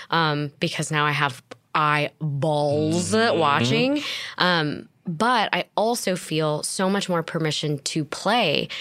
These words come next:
Speaker 1: and say, "This is what I bring." And I bring a lot of play and I like to collaborate. And people are now seeing me as equal a-,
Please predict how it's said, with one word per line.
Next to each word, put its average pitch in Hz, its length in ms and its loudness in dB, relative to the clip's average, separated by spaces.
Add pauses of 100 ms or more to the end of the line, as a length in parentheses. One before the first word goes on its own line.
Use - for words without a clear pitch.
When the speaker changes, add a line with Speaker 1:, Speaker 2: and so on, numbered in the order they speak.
(160)
Speaker 1:
and 165 260 2
say, 165 400 0
"This 185 440 -4
is 170 160 -4
what 165 160 -2
I 156 100 2
bring." 160 600 0
And 147 100 0
I 147 80 2
bring 165 260 0
a - 80 -2
lot 151 200 0
of 151 160 -6
play 185 560 2
and 151 320 0 (360)
I 151 140 0
like 165 440 0
to - 100 -8
collaborate. 160 760 -2
And 156 160 0
people 170 520 0 (380)
are 165 120 2
now 160 200 2
seeing 160 540 0
me 151 320 0
as 147 380 0
equal 151 560 -2 (320)
a-, - 80 4